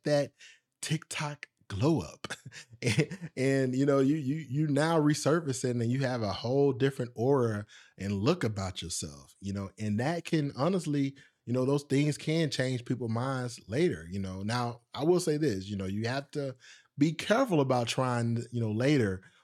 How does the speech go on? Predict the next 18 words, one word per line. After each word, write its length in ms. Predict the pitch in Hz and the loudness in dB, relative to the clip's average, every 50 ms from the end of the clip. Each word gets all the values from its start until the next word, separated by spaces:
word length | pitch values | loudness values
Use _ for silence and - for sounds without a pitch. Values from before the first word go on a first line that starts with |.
| _ _ - | _ _ -8
with 120 | 98 104 | -6 -4
somebody 400 | - 123 107 107 107 107 104 101 | -2 0 0 0 0 0 -2 -4
that 220 | 98 104 98 - - | -4 -6 -6 -6 -8
you're 60 | - | -6
crushing 380 | - - 165 175 147 123 107 | -4 -2 -2 -2 -2 -2 -2
on, 180 | 104 98 98 95 | -2 -4 -4 -6
because 480 | 92 95 - - 104 101 101 98 95 101 | -8 -10 -6 -6 -4 -4 -4 -4 -4 -4
this 160 | 120 123 120 | -6 -6 -6
can 560 | 120 - 135 135 139 135 131 127 123 113 95 | -6 -4 -4 -2 -2 -2 -2 -2 -4 -4 -6
be 480 | 90 104 113 117 113 110 110 107 107 - - - - _ _ - | -6 -4 -4 -2 -2 -2 -4 -6 -8 -12 -18 -20 -20 _ _ -6
more 320 | 90 101 127 143 143 139 | 0 2 4 4 4 4
dangerous, 840 | 117 113 120 131 139 131 113 107 107 101 95 95 92 95 - - - _ _ _ _ _ _ _ - 95 | 2 2 2 2 2 2 0 0 -2 -2 -2 -2 -4 -6 -8 -10 -14 _ _ _ _ _ _ _ -14 -10
um, 400 | 101 101 101 98 98 95 104 117 | -8 -6 -6 -6 -6 -6 -6 -4
you 80 | 107 | -2
know, 100 | 113 107 | -2 -2
especially 460 | 104 104 - - 147 147 - 147 131 | -2 -2 0 0 0 2 2 2 2
if 120 | 123 113 110 | 0 0 0
the, 220 | 117 110 104 104 | -2 -4 -4 -4